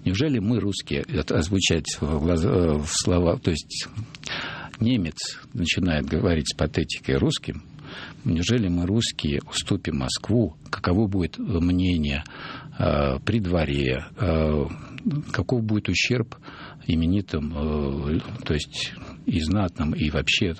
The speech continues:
ущерб при оставлении Москвы?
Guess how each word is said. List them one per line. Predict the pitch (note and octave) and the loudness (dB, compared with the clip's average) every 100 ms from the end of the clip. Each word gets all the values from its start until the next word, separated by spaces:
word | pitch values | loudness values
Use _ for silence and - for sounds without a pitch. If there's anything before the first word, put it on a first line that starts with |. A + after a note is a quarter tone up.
| - | -4
ущерб | A#2+ A#2+ - D#2+ - | 0 2 2 0 -2
при | - D#2 | 0 0
оставлении | C#2 - D2+ F2 E2+ D2+ C2+ - - - | 2 0 2 2 2 2 0 -4 -6 -2
Москвы? | E2+ - - E2 D2+ | 0 -2 -2 0 0